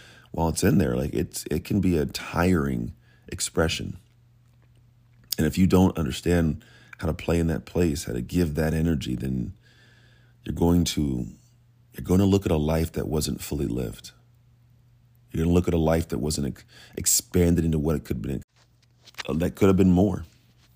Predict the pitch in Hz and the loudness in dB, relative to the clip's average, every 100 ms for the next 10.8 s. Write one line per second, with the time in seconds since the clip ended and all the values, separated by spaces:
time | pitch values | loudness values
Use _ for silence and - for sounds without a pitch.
0 | - _ - - _ 85 92 90 90 82 | -20 _ -20 -20 _ 4 6 6 4 4
1 | 80 90 90 82 80 82 82 82 - - | 4 2 2 -2 0 2 2 0 -2 -6
2 | - 95 98 107 - - - - - - | 0 2 4 0 -2 -16 -20 -20 -18 -12
3 | - 87 85 85 95 95 - - - - | -2 2 4 6 4 0 -2 -6 -8 -8
4 | - - - 92 92 - 101 98 95 73 | -4 -4 0 4 4 4 2 2 2 0
5 | 73 76 80 90 87 95 90 - - 85 | 0 2 4 4 4 2 0 -4 0 0
6 | 82 80 80 80 - 78 65 73 71 71 | 2 0 -2 -4 -4 -6 -2 -2 0 2
7 | 78 76 73 - - 58 50 50 - _ | 0 0 -4 -6 -8 -8 -8 -10 -14 _
8 | _ _ _ _ _ _ - 85 82 90 | _ _ _ _ _ _ -2 0 4 2
9 | 90 - 65 80 87 87 - 78 76 76 | 2 -2 -2 2 4 4 0 -2 0 2
10 | 76 76 78 67 67 64 - 69 | 2 0 0 0 -2 -6 -6 -6